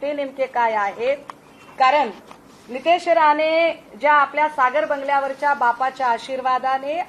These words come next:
आणि, अ, बाप दिल्लीतल्या बापाच्या आशीर्वादाने बोलतात, त्यांना हे माहिती असलं पाहिजे की नितेश राणेंचे तथाकथित आजोबा किंवा ही सगळी मंडळी नेमकी कोण आहेत.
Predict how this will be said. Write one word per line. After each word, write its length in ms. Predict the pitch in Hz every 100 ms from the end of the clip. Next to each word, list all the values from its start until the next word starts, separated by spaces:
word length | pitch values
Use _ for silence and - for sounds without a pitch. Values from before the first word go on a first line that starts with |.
| -
आणि, 480 | 277 330 381 427 403 - - - - -
अ, 380 | 269 277 277 269 214
बाप 460 | 202 277 339 370 262
दिल्लीतल्या 520 | 302 320 359 311 330
बापाच्या 480 | 294 269 277 277 269
आशीर्वादाने 680 | 247 269 247 240 240 233 233
बोलतात, 460 | 220 226 - 277 311
त्यांना 200 | 294 302
हे 120 | 320 302
माहिती 400 | 302 302 302 339
असलं 240 | 294 262
पाहिजे 500 | - 220 214 214 226 - - - -
की 120 | 285
नितेश 360 | 254 269 330 311
राणेंचे 460 | 320 302 320 320
तथाकथित 640 | 320 285 302 320 311 302 330 -
आजोबा 460 | 277 285 247 233 233
किंवा 240 | 262 277
ही 140 | 269
सगळी 280 | 294 294 302
मंडळी 420 | 277 254 233 220
नेमकी 240 | 226 247 302
कोण 320 | 302 311 311
आहेत. 400 | 254 - 208